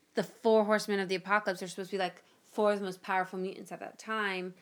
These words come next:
why those other two are in there, because I don't feel like they were the best ones to m-, help move the story along. Because Angel, what did he do? All he did was fucking crash a, a plane.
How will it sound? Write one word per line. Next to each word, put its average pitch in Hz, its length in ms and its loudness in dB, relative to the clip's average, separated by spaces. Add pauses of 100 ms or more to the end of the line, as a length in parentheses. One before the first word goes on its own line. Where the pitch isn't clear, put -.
(320)
why 185 440 4
those 180 220 0
other 175 400 -2 (320)
two 190 240 -4
are 165 120 -4
in 214 200 -2
there, 165 200 -2
because 175 400 -6 (100)
I 220 140 4
don't 196 220 -2
feel 190 120 -4
like 180 180 -2 (320)
they 180 400 -2
were 175 260 -2
the 170 140 -4
best 165 440 -6
ones 170 840 -8 (1500)
to - 120 -6
m-, 202 160 0
help 208 240 0
move 208 180 -2
the 185 80 -6
story 185 380 -2
along. 160 480 -10
Because 208 340 -6
Angel, 247 400 0
what 214 160 0
did 233 120 -2
he 226 100 -4
do? 180 220 -4
All 175 140 -4
he 214 80 -2
did 208 200 -6
was 208 220 -6
fucking 185 540 -6 (840)
crash 202 340 0
a, 123 240 -4 (100)
a 180 120 -10 (120)
plane. - 460 -14